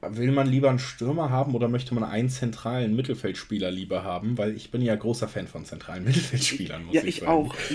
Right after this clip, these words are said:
Speaker 2: Muss ich sagen, ich auch. Ich bin auch eher auf zentrale Mittelfeldspieler gepolt. Ich glaub, daran sieht man auch, dass wir beide <laughs> zentrale Mittelfeldspieler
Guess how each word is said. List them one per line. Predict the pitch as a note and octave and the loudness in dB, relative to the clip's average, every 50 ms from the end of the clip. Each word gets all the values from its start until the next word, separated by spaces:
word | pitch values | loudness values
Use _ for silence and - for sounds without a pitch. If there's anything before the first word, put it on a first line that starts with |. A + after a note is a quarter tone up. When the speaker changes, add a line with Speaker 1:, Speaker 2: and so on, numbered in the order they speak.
| D3+ - - | -4 -4 -4
Speaker 2:
Muss | E3 D#3+ D#3 | -6 -4 -4
ich | E3 D3+ | -4 -2
sagen, | D#3+ D3+ D3+ C#3+ | -2 -2 -4 -4
ich | C3+ D3 - - | -6 -8 -6 -2
auch. | D3 D3 B2+ B2 C3 - | 0 2 2 2 0 -4
Ich | D#3 - - | -12 -12 -8
bin | - D3 C3 | -6 -6 -4
auch | - C#3 - - - | -4 -6 -10 -10 -8
eher | C3+ B2+ B2+ B2+ B2 C3 C3 - _ _ _ _ _ _ _ - | -4 -2 0 2 2 0 0 -6 _ _ _ _ _ _ _ -8
auf | - B2 A#2 - | -8 -8 -8 -6
zentrale | - C3+ B2+ - B2 A#2 B2 | -8 -8 -6 -4 -4 -4 -4
Mittelfeldspieler | C3 C3 - - A#2 - - A2+ A2+ A2 | -4 -6 -6 -8 -8 -8 -6 -6 -6 -6
gepolt. | A#2 A#2 - C3 B2+ - - - - - | -6 -6 -2 -4 -4 -4 -6 -20 -20 -16
Ich | - - | 0 2
glaub, | D3 D3 | 2 4
daran | D3+ D3 C3+ C#3+ C#3+ D3 | 6 6 6 6 4 2
sieht | D#3+ E3+ | -2 -2
man | D#3+ C#3 | -2 0
auch, | - C#3+ - | -2 0 -2
dass | D#3 C#3+ - | -4 -2 0
wir | C#3+ C#3 | 0 0
beide | - - - - D#3 D3 D3 | 0 0 2 2 2 2 2
<laughs> | - | -2
zentrale | - - D#3+ - - - C#3 B2+ C3+ | 0 0 0 0 2 2 2 2 4
Mittelfeldspieler | C#3+ D3+ - - A#2 G#2+ G#2+ - - - A#2+ A2+ A2+ G#2+ A2+ | 0 0 -2 0 -2 -2 -2 -2 -6 -8 -4 -2 -2 -2 -2